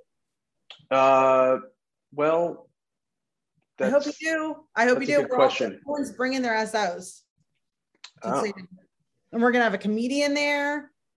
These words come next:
Speaker 2: We're,
Speaker 1: Didn't
Speaker 2: we're
Speaker 1: know that was an
Speaker 2: sponsored
Speaker 1: option.
Speaker 2: by a whiskey company. I mean, there's gonna be some stuff going down.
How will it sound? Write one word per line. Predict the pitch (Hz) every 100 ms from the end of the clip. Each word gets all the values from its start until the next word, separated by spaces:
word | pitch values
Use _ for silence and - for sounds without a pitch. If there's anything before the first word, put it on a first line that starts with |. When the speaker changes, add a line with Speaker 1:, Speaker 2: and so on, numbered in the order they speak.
| _ -
Speaker 2:
We're, | 220
Speaker 1:
Didn't | 214
Speaker 2:
we're | -
Speaker 1:
know |
that | 113
was | 110 107
an |
Speaker 2:
sponsored | 107 - -
Speaker 1:
option. |
Speaker 2:
by | 196 175 175
a |
whiskey | 196 247 - 302
company. | 285 311 302 302 294 294 302 294 294 -
I | 220
mean, | 220
there's | 233 285
gonna | 339 392 370
be | 359
some | 370 320
stuff | - 285 277 -
going | 262 233
down. | 202 156 -